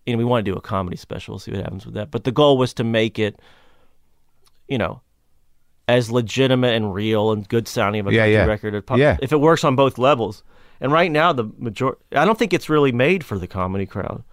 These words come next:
Speaker 1: 'cause I don't know if they listen to this type of music.
Speaker 2: My, my concern, or not even concern, was like, who d-, 'cause it's not really a novelty record.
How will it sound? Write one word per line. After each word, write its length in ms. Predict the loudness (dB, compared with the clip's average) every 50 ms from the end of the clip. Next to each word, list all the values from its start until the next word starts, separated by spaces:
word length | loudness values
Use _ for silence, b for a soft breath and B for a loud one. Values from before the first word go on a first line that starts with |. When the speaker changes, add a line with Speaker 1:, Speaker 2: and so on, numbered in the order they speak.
| -20 -20 -20 -20 -20 -20 -20 -18
Speaker 1:
'cause 120 | -10 -6 -4
I 80 | -2
don't 120 | -2 0 0
know 80 | -2
if 80 | -2 -2
they 120 | -2 -2
listen 300 | -2 -2 -4 -4 -6 -8 -8
to 60 | -10
this 120 | -14 -16 -10
type 180 | -8 -8 -8
of 60 | -6
music. 340 | -8 -10 -10 -10 -12 -6 -2
Speaker 2:
My, 220 | 0 2 2 2 2
my 400 | 2 2 4 4 2 2 0 -4 -12 -6
concern, 460 | -2 -2 0 2 2 2 2 2 0 0
or 100 | 0 0
not 160 | 2 2 2 2
even 180 | 2 2 0
concern, 320 | 0 0 -2 0 2 2 2
was 100 | 2 2
like, 180 | 0 0 0 0 -4 -4 -2 0
who 200 | 0 2 2 2
d-, 120 | 0 -2 B B B B B B
'cause 140 | 0 0 0
it's 100 | 2 0
not 140 | 0 2 2
really 220 | 4 4 6 6
a 40 | 6
novelty 560 | 6 6 6 6 4 2 2 0 -2 -4 -2
record. 480 | -2 -2 -4 -4 -6 -8 -10 -10 -12